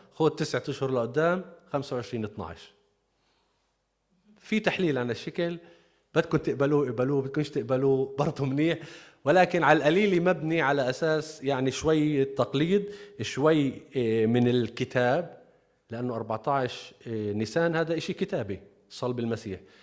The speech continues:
التقوي-، ال-، ال-، ال-، ال-، الكمال الزمني أو هاي القصة إنه النبي ما بيموت بنفس يوم ميلاده، هذا إشي طبعًا مش كتابي، ولكن تقليد.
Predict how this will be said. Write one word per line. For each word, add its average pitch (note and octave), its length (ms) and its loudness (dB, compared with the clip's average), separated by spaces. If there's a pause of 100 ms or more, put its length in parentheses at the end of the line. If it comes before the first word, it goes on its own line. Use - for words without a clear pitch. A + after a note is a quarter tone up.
(420)
التقوي-، D#3+ 720 2
ال-، C3 240 2
ال-، A2+ 420 -2
ال-، G2 480 -4
ال-، G2 520 -8 (140)
الكمال D#3+ 460 4
الزمني D3+ 520 4
أو A#2 140 0
هاي D3 200 2
القصة C#3 520 2
إنه B2+ 360 0 (560)
النبي C#3 400 0
ما C3+ 320 2
بيموت B2+ 460 0
بنفس C#3+ 340 -4
يوم C#3 200 0
ميلاده، C#3 400 -2
هذا C3+ 180 -6
إشي A#2+ 280 -8
طبعًا A#2+ 300 -6
مش A#2 200 -6
كتابي، D3 560 -2
ولكن A#3+ 520 -6 (280)
تقليد. G#3 460 0